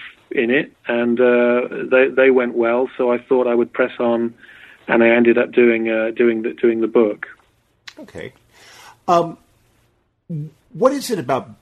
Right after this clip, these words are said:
Speaker 2: Bronterre O'Brien that makes him so significant? Because he's not a, a, a necessarily a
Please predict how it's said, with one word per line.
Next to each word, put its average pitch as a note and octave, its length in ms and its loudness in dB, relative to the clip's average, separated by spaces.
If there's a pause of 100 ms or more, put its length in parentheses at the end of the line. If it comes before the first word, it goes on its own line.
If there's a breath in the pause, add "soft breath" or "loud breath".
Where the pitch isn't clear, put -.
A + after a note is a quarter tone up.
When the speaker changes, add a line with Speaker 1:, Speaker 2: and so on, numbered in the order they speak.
(240)
Speaker 2:
Bronterre A#2+ 560 -2
O'Brien G2+ 720 -6
that G2 220 -12
makes G2+ 240 -8
him F#2 100 -14
so F#2 380 -8
significant? F#2 680 -14
Because G#2 160 -14
he's A#2+ 140 -16
not D3+ 280 -6
a, A2 300 -6
a, G2+ 200 -10 (200)
a F#2+ 260 -8 (280)
necessarily G#2 960 -8
a F#2 280 -10